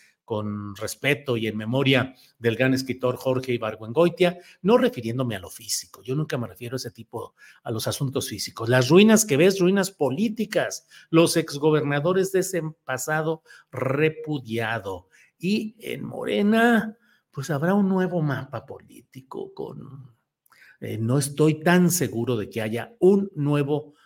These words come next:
mapa político. Hay reacomodos, eso sí. "Uno de los decanos del periodismo en funciones, ánimo", dice Carlos Escudero Marín.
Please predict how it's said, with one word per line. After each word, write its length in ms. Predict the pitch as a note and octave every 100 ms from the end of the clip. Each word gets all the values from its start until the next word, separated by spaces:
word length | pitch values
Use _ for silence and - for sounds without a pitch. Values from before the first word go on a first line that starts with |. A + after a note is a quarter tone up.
| _
mapa 580 | - A2+ B2 B2+ A#2+ A#2
político. 520 | - F2+ F2 - - C3
Hay 120 | F3+
reacomodos, 1080 | G3+ G3+ - D3+ C#3 C#3+ A2 - - - _ _ -
eso 240 | B2+ C#3
sí. 320 | - F2 - _ _ - _ _
"Uno 200 | - G#3+
de 80 | G3+
los 140 | F#3+ E3
decanos 340 | F3 F#3+ E3
del 160 | E3 B2+
periodismo 420 | D3 F3+ F#3+ F3+
en 100 | C3
funciones, 680 | B2+ A2+ - F#3 D#3 A#2 -
ánimo", 440 | F#3+ F3 D3+ C#3
dice 300 | C#3+ C3+ C#3+
Carlos 380 | C#3 C#3 B2 A#2
Escudero 640 | - - G#2 C3 C3 C3
Marín. 400 | G2+ G#2 G2+ G2